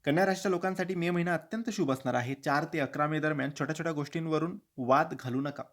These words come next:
शब्द वापरताना काळजी घ्या. व्यवसायात प्रगती होईल. तुमच्या मुलांच्या यशाने तुम्ही आनंदी व्हाल. मेष आणि कर्क राशीच्या लोकांकडून तुम्हाला फायदा होऊ शकतो. दर बुधवारी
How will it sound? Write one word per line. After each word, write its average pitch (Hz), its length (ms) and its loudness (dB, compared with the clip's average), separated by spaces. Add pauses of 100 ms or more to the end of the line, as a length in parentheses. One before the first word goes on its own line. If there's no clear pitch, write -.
(340)
शब्द 160 240 0
वापरताना 160 440 6
काळजी 151 340 2
घ्या. 156 200 -2 (280)
व्यवसायात 151 360 2
प्रगती 151 360 -2
होईल. 156 220 -2 (520)
तुमच्या 147 200 4
मुलांच्या 165 400 4
यशाने 139 400 2 (580)
तुम्ही 131 160 2
आनंदी 151 320 4
व्हाल. 147 240 2 (300)
मेष 170 280 6
आणि 170 160 4
कर्क 202 340 4
राशीच्या 165 300 4
लोकांकडून 156 500 2
तुम्हाला 143 280 2
फायदा 139 300 4
होऊ 160 120 6
शकतो. 151 300 -4
दर 139 160 2
बुधवारी 139 440 2